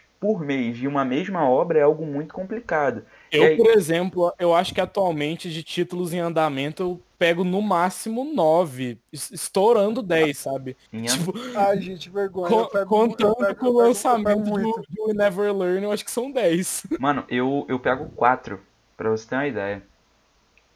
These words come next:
Speaker 2: A maioria do que eu
Speaker 3: Eu
Speaker 2: vou
Speaker 3: não vou
Speaker 2: atrás
Speaker 3: falar
Speaker 2: é mais
Speaker 3: quanto eu
Speaker 2: coleções
Speaker 3: pego, não.
Speaker 2: fechadas.
Speaker 1: <laughs>
Speaker 2: Quanto
Speaker 1: Não, o
Speaker 2: você
Speaker 3: Eu vou
Speaker 2: acha que pega, Jeff?
Speaker 3: Na verdade, eu tô, eu tô fazendo edição de vídeo, é, hoje eu,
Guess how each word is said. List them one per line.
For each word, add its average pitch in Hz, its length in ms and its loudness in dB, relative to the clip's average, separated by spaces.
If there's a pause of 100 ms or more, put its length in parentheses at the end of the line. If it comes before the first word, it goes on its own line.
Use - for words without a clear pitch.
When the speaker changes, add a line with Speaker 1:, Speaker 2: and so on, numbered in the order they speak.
(100)
Speaker 2:
A 151 60 -4
maioria 214 400 4
do 196 100 -2
que - 120 -2
eu 208 40 2
Speaker 3:
Eu 220 60 2
Speaker 2:
vou 185 100 2
Speaker 3:
não 180 60 4
vou 226 100 6
Speaker 2:
atrás 214 160 4
Speaker 3:
falar 220 120 6
Speaker 2:
é 196 60 4
mais 190 100 -2
Speaker 3:
quanto 196 80 -6
eu 208 80 -2
Speaker 2:
coleções 202 340 2
Speaker 3:
pego, - 0 -
não. 220 180 0
Speaker 2:
fechadas. 147 480 -2
Speaker 1:
<laughs> - 1500 -10
Speaker 2:
Quanto - 140 2
Speaker 1:
Não, 120 260 4
o 117 60 -4
Speaker 2:
você 147 160 4
Speaker 3:
Eu 170 60 4
vou 160 100 4
Speaker 2:
acha 156 200 -4
que - 100 -16
pega, 226 360 0
Jeff? 156 280 -4 (1040)
Speaker 3:
Na 214 120 0
verdade, 220 500 0
eu 202 60 -2
tô, 190 720 -4
eu 180 40 -10
tô 185 120 -20
fazendo 190 300 -6
edição 180 340 -8
de - 120 -8
vídeo, 160 540 -8
é, 139 340 -6
hoje 170 280 -10
eu, 165 80 -12